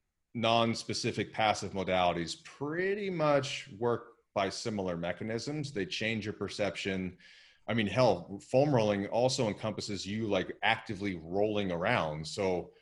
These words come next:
is it the foam roller that's doing the thing, or is it you just moving around for thirty minutes in kind of a s-, progressive nature that you get up and you're like, "Ooh, I feel loosey-goosey now. I feel good." Um, but exercise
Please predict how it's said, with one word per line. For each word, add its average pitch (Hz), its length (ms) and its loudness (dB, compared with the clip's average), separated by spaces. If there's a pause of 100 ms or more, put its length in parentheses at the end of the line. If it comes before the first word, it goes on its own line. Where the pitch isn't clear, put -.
(440)
is 120 160 2
it 104 140 0
the 95 60 -4
foam 120 340 4
roller 131 260 8
that's 127 200 4
doing 131 260 6
the 120 80 4
thing, 143 400 2
or 120 120 6
is 110 120 0
it 110 80 -2
you 113 200 -2
just 107 220 -2
moving 113 420 4
around 117 460 4
for 95 100 -4
thirty 95 320 0
minutes 90 380 -2
in 92 100 -4
kind 104 200 0
of 90 100 -2
a 90 220 -2
s-, - 480 -10 (200)
progressive 101 800 2 (200)
nature 101 640 2
that 92 200 0
you 107 140 -4
get 101 160 4
up 104 180 6
and 101 60 -6
you're 101 100 2
like, 95 140 0
"Ooh, 233 160 2
I 120 40 6
feel 135 220 2
loosey-goosey 156 600 -2
now. 95 180 2
I - 20 0
feel 131 200 0
good." 123 260 2 (840)
Um, 104 460 4 (920)
but 123 360 2
exercise 120 840 2